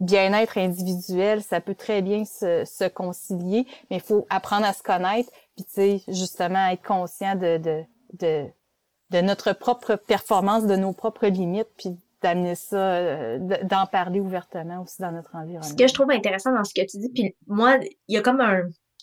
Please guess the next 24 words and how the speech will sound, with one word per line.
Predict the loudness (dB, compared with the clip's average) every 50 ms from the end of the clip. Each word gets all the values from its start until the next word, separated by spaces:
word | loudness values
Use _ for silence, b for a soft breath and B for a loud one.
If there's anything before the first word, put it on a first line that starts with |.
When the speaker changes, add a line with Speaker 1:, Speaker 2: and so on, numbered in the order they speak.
| b b b b b b b b
Speaker 2:
Tu | 2 6
sais, |
la | 6 6 6
flexibilité | 6 8 8 8 8 8 4 -6 -4 -2 0 -2 0 0 0 0
au | 0 0 -4
travail, | 0 4 4 6 6 6 4 2 0 -2 -6 -8 _ _ b b b b b
je | -10 2
pense | 4 6 6 6
que | 6 4
l'employeur | 6 8 8 6 6 6 6 6 8 8 6 6 6 6 4 4 2
doit | 2 6 6 6
l'offrir, | 6 6 2 2 2 0 -4 -2 0 0 -2 -2
c'est-à-dire | 2 2 2 4 4 2 0 0 4 6
de | 4 4
dire, | 4 4 0 -2 0 2
bon, | 2 2 4
ben, | 4 2
il | 2 2 0 -4 -8
faut | -6 -2 -2 -2
s'adapter | 0 2 2 2 2 2 0 2 -2
à | -2
l'énergie | 0 -2 0 0 0 0 -2 -4 -4
des | -2 -2 0
gens, | 0 0 0 -2 -2